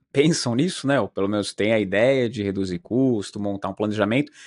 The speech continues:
mas o empreendedor, ele tem uma grande dificuldade de montar um planejamento pensando nessa otimização de custos, de despesas da empresa. É, como que ele pode fazer um planejamento bacana pensando nessa parte de otimização de, de despesas?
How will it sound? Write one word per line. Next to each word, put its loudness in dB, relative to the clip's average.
mas 6
o 2
empreendedor, 2
ele -2
tem 2
uma 2
grande 2
dificuldade 0
de 0
montar -2
um -4
planejamento -2
pensando 0
nessa 0
otimização -2
de -6
custos, 0
de -4
despesas -2
da 2
empresa. -2
É, -2
como 4
que -2
ele 0
pode 2
fazer 2
um 2
planejamento 2
bacana 2
pensando 2
nessa -2
parte -2
de -4
otimização -2
de, 0
de -6
despesas? -2